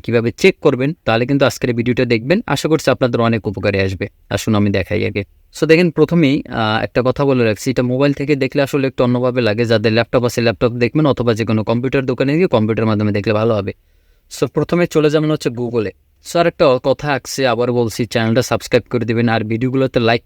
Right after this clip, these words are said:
করবেন, কমেন্ট করবেন। কমেন্ট না করলে, লাইক না করলে আসলে ভালো লাগে না, এটা হচ্ছে মেইন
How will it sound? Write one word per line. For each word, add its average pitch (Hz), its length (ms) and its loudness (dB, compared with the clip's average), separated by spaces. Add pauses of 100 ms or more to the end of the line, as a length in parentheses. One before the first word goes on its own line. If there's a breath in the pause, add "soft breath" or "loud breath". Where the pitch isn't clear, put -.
করবেন, 131 220 0 (100)
কমেন্ট 131 320 0
করবেন। 95 240 -2 (200)
কমেন্ট 147 280 2
না 151 100 2
করলে, 156 180 2 (100)
লাইক 127 220 2
না 139 120 2
করলে 131 180 0
আসলে 123 180 -2 (100)
ভালো 104 220 2
লাগে 95 200 0
না, 85 60 -6 (180)
এটা 90 160 -2
হচ্ছে 117 200 -4
মেইন 110 120 2